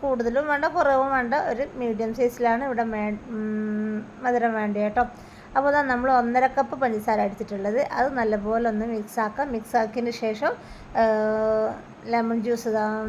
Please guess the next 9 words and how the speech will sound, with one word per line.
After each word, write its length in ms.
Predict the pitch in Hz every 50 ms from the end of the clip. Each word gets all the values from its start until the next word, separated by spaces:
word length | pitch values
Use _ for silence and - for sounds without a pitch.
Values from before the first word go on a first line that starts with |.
| 214 214 -
ചെറുനാരങ്ങൻ്റെ 760 | 247 233 220 233 233 233 233 226 233 226 226 226 220 214 254 339 - - - - - - - 233 220 214
നീര് 380 | 214 214 214 208 214 214 294 - - 240
ഒഴിക്കുന്നുണ്ട്. 520 | 214 208 202 - 214 208 208 208 202 254 285 - -
അതിൻ്റെ 320 | 220 214 214 214 214 233 277 - - -
കുരു 200 | 262 285 302 330 - 254
കുടുങ്ങി 280 | 220 202 196 202 208 -
പോകരുത് 340 | 214 208 202 202 196 202 208 202
കേട്ടോ. 160 | - 240 233 233 - - - - - - - - - - - - - - - - - - - - - - - - - 220
അപ്പോൾ 140 | 233 220 269